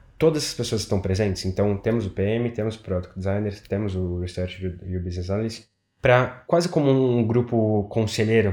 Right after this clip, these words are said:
dessas decisões. Então, nenhuma decisão é tomada, a não ser que todas essas pessoas, eh, estejam envolvidas. Pelo menos no, no grupo que,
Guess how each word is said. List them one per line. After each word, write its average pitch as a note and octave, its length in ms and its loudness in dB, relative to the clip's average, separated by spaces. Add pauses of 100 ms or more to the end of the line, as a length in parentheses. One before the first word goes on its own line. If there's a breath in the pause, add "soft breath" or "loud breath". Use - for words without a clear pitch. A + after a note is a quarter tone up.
dessas F#2+ 300 -4
decisões. F#2+ 580 -2
Então, G#2+ 180 -2
nenhuma C3 440 2
decisão A#2 360 0
é G#2+ 40 0
tomada, G2+ 540 0 (140)
a G#2+ 80 -4
não G#2 100 0
ser A2 160 -2
que G2+ 440 -6
todas G#2 220 -2
essas F#2+ 220 -8
pessoas, F#2+ 460 -4
eh, F2 520 -2
estejam F2+ 360 -6
envolvidas. F2 420 -6 (160 loud breath)
Pelo G#2+ 140 0
menos A#2 220 0
no, C3 200 4
no C3+ 140 2
grupo B2 360 0
que, A#2 200 -8